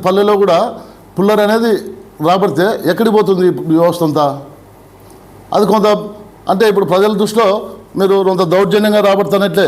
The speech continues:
అది. అది కూడా ఫ్రీగా ఎవరంతా వాళ్ళు తోలుకొని పోతుంటే సరిపోతుంది. ఇప్పుడు పక్క గ్రామాల నుండి కొరపాడు, ఎలవలు ఇవన్నీ వాళ్ళందరూ కూడా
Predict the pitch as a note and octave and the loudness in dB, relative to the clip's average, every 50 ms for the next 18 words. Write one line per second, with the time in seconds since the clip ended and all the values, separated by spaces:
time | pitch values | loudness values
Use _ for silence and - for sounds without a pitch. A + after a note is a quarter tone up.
0 | - F#2 G#2 G2 - - - - - - - - - - - - - - - B2+ | 0 -2 -4 -6 -8 -12 -14 -20 -20 -20 -20 -20 -20 -20 -20 -20 -16 -8 -4 -2
1 | C#3+ F3 G#3 A3+ A3+ A3+ F#3 G#3+ A3 A3+ A3 G#3+ G#3+ G#3+ G3+ G#3+ A3 G#3+ G#3+ G3 | 0 2 2 2 2 2 0 2 2 2 2 2 2 0 0 0 0 0 0 0
2 | - G#3 - - G#3 G#3 G3+ G#3 G3 - G3 - - A3 G3+ F#3+ G3+ G3 D#3 B2+ | 0 0 0 0 0 0 0 0 0 0 0 0 0 0 0 0 0 0 0 0
3 | A2 D#2+ - - - - - - - - - - - - - - - E3+ F#3+ F#3+ | -2 -4 -10 -14 -16 -20 -20 -20 -20 -20 -20 -20 -20 -20 -18 -8 -4 -2 -2 0
4 | - G3 G3 G3 G#3+ F#3+ A3 G#3+ G#3+ G#3 F#3+ G3 F#3+ G3+ F#3+ F#3+ F#3+ F#3 F#3 F3+ | 0 0 0 0 2 2 2 2 2 2 0 0 0 0 0 0 0 0 0 -2
5 | F3+ E3+ F3+ F#3 F#3 F#3 F#3 F#3 F3+ F#3 F3+ F#3 F#3 F3+ F3+ F3 F3 F3 F3+ E3+ | 0 2 2 2 2 2 2 2 2 2 2 2 0 0 0 0 0 0 0 0
6 | E3+ F3+ E3 - - - - - - - C3 E3 F#3 F#3+ G3 G3 G#3+ G#3+ G#3 G3 | -2 -2 -6 -10 -18 -20 -20 -20 -12 -2 0 0 2 2 2 0 0 0 2 2
7 | F#3+ | 2